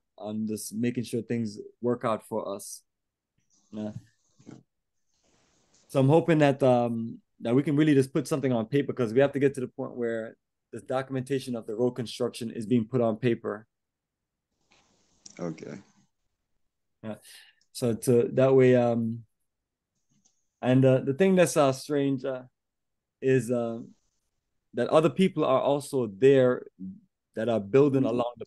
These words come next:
Speaker 1: path. So somehow we have to be able to connect with them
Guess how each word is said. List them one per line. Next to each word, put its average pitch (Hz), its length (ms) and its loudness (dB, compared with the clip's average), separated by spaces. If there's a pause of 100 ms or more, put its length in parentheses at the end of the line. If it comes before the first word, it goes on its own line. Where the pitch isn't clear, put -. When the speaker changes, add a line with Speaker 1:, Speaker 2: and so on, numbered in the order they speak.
Speaker 1:
path. 123 340 -2 (200)
So 120 240 -6
somehow 139 640 -2 (580)
we 127 100 -2
have 139 120 -2
to 139 240 -4 (260)
be 131 100 0
able 135 140 0
to 131 140 -6
connect 139 360 -8
with 120 120 -6
them 123 300 -6